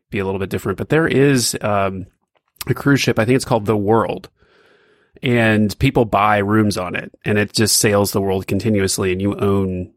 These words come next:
a room on the ship. So there may be a model for this out there. I will <laughs> just start by saying that ship is insanely expensive to buy a cabin on. Um, the,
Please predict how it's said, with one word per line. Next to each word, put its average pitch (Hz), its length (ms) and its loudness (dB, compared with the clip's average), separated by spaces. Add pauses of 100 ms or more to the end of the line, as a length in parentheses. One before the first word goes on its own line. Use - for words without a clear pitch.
(160)
a 90 80 0
room 101 260 0
on 90 120 -4
the - 80 -6
ship. - 340 -4
So 98 540 0
there 135 160 2
may 156 180 4
be 147 140 2
a 123 40 2
model 110 360 4
for 123 120 -2
this 101 280 -2
out 101 220 -2
there. 135 380 2
I 113 60 0
will 113 140 0
<laughs> - 0 -
just 120 260 0
start 127 260 0
by 123 120 0
saying 120 380 2
that 107 140 -2
ship 120 280 0
is 110 100 0
insanely 110 600 2
expensive 98 560 -4
to 101 100 -4
buy 92 380 -2 (500)
a 101 160 -4
cabin 117 400 0
on. 135 400 2 (420)
Um, 104 560 0 (380)
the, 110 340 0